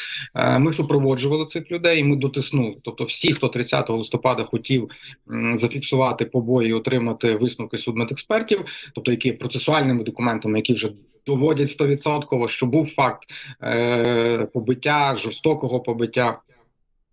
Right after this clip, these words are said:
відповідно, вони це зробили. В ці ж дні були, в цей же день хтось, хтось на наступний були подані, е, заяви, відповідно, до правоохоронних органів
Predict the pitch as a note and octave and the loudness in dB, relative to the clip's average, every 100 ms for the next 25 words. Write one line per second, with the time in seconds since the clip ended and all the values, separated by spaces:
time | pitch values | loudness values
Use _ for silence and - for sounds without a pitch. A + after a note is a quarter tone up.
0 | _ _ - B2+ - D3+ C#3+ D3+ D#3 D3+ | _ _ -6 -4 2 2 4 2 2 2
1 | C3+ C#3 A2 G2+ - - - - - - | 2 2 0 -6 -12 -18 -18 -20 -8 0
2 | G#3 D3+ C#3+ C#3 A#2+ B2 B2 A#2 - C#3+ | 4 4 4 2 2 2 0 0 0 2
3 | A2+ A2+ B2+ C#3+ A#2 - B2+ A#2 - - | 2 0 2 2 -2 -2 -4 -4 -4 -4
4 | B2 A#2+ B2 C#3+ A#2+ A2+ A#2 A#2+ A2+ C#3+ | 2 2 2 0 0 0 2 0 2 0
5 | B2+ B2+ B2 A#2+ - - - - B2+ B2+ | 2 2 2 0 -6 -20 -20 -10 -4 0
6 | B2+ B2+ B2 A#2+ A#2 C#3 C#3 C3 A#2+ B2+ | 2 4 4 2 2 2 2 0 0 0
7 | A2+ A#2+ - B2 B2 A#2+ A2+ B2 A#2+ A2+ | 0 -4 -6 0 2 2 2 2 2 0
8 | B2+ A#2 A2+ B2+ A#2+ A2 A#2+ A2+ A2+ A2 | -2 -2 0 0 0 0 0 0 0 0